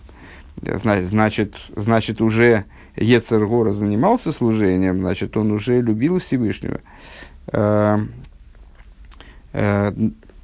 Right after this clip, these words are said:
э, ещё раз словами Маймера. Э, "Шув" говорят только в отношении того челове-, там,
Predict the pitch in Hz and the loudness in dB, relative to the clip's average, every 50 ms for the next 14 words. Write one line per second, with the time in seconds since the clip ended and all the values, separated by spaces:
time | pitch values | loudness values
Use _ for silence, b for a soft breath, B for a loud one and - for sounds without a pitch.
0 | - - - 92 95 104 104 101 104 - - 117 104 101 92 - - 104 104 104 | -16 -8 -6 -4 -2 -2 -2 -2 -2 -2 0 0 2 2 0 -2 -2 0 0 2
1 | 101 101 101 101 101 113 135 151 160 160 156 151 143 143 143 135 - - - - | 2 2 2 0 0 2 2 2 2 2 2 2 4 4 2 2 -2 -8 -18 -20
2 | b b b b b b b b - - 104 101 101 101 101 - - - 175 170 | b b b b b b b b -6 -2 0 2 2 2 0 0 0 0 2 4
3 | 151 113 101 101 101 107 107 107 107 113 147 170 175 165 - - 139 135 123 127 | 4 2 2 2 2 2 4 4 4 2 4 2 2 2 0 0 0 0 0 0
4 | 110 110 110 117 104 104 - 120 117 113 110 110 107 110 107 107 104 - 107 107 | -2 -2 -2 -2 -4 -4 -2 -2 -2 0 0 -2 0 0 0 0 0 0 0 0
5 | 113 131 139 - - 101 101 - | 0 0 0 -2 -4 -4 -4 -4